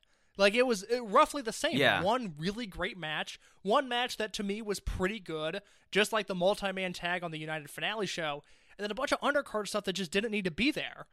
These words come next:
Speaker 1: So they're, they're, they're both bad. It's, it's a rough stretch for this promotion, but I, I like what's to come down the road.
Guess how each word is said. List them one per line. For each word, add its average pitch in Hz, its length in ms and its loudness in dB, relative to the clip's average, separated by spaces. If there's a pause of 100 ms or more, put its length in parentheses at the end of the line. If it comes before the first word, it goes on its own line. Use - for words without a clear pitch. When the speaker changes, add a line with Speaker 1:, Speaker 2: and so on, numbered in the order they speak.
(140)
Speaker 1:
So 302 120 -2
they're, 311 300 2
they're, 254 220 0 (120)
they're 247 140 6
both 240 340 0
bad. 147 300 2
It's, - 320 -8
it's 175 260 -4
a 185 120 0
rough 180 420 4
stretch 202 420 0
for 185 100 -4
this 170 180 -4
promotion, 165 580 -4 (380)
but 170 120 0
I, 170 200 4 (100)
I 180 160 6
like 170 400 0
what's 202 220 -2
to - 80 -12
come 156 540 -6 (960)
down 160 280 0
the 135 80 -12
road. 143 320 -10